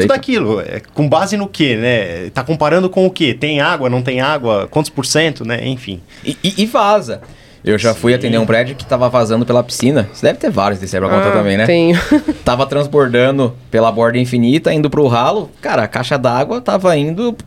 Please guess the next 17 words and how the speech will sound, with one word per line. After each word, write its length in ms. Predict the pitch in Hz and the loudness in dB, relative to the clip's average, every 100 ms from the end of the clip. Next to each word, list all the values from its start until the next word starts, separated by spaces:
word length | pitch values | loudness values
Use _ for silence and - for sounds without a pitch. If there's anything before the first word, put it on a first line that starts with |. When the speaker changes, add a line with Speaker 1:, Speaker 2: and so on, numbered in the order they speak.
| - | -2
Speaker 1:
pro 120 | 170 | 0
beleléu, 500 | 143 151 220 160 160 | 2 2 4 4 4
tava 140 | 113 | 2
indo 80 | 117 | 0
pro 80 | 143 | -2
espaço. 420 | - 151 175 254 - - - - 131 | 0 0 0 -4 -16 -20 -20 -12 -6
E 60 | |
como 260 | 143 - 175 | 0 0 0
controlar 500 | - 156 139 127 120 | -4 -2 2 4 4
isso 260 | 120 113 127 | 2 0 0
Speaker 2:
Ninguém 260 | 117 131 | 2 0
percebeu, 480 | 135 123 139 107 98 | -4 -4 -2 0 2
né? 60 | 117 | 4
Speaker 1:
no 160 | 156 | 4
olho? 200 | 170 185 | 4 4
É 40 | |
im-, 100 | 151 | 2